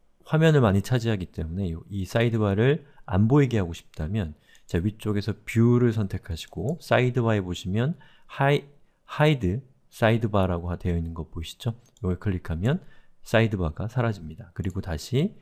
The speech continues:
요것을 쇼 사이드바를 하게 되면, 예, 사이드바가 이렇게 나타나는 것이죠. 자, 그리고 이 서브라임의 사이드바가 상당히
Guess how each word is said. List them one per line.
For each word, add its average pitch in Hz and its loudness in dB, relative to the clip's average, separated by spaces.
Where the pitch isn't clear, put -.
요것을 87 -2
쇼 - 0
사이드바를 101 0
하게 104 -2
되면, 87 -4
예, - -10
사이드바가 95 -2
이렇게 - -8
나타나는 85 -4
것이죠. - -18
자, 107 2
그리고 110 2
이 98 0
서브라임의 139 6
사이드바가 110 0
상당히 104 -2